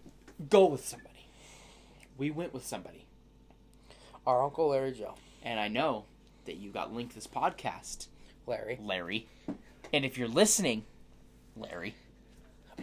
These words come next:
Speaker 1: Larry.
Speaker 2: Yeah, just in case.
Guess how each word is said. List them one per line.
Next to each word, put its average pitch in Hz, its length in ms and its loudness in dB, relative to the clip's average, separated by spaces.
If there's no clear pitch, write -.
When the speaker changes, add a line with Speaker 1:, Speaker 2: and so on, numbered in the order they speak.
Speaker 1:
Larry. 95 420 -2
Speaker 2:
Yeah, 117 140 -8
just - 180 -18
in - 40 -20
case. - 220 -20